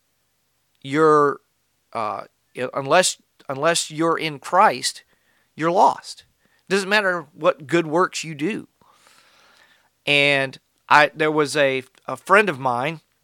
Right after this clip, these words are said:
who I had noticed said, um, "Hey, everybody, I, Eddie Van Halen found Jesus before he died." And I was thinking, "How do you know that? Were you there?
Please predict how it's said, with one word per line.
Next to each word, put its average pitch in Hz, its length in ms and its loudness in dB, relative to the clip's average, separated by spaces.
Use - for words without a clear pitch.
who 143 240 0
I 143 120 6
had 135 120 0
noticed 147 540 0
said, 139 480 -2
um, 113 380 -6
"Hey, 190 380 2
everybody, 151 640 -2
I, - 300 -2
Eddie 185 160 -6
Van 156 200 -8
Halen 170 380 -4
found 156 300 -6
Jesus 165 400 -8
before 139 340 -10
he 131 80 -8
died." 127 400 -8
And 175 140 -2
I 202 80 4
was 202 220 -4
thinking, 196 420 -12
"How 311 320 0
do 320 100 -6
you 240 280 -6
know 226 360 0
that? - 460 -12
Were 170 160 -2
you 214 300 -2
there? 185 760 2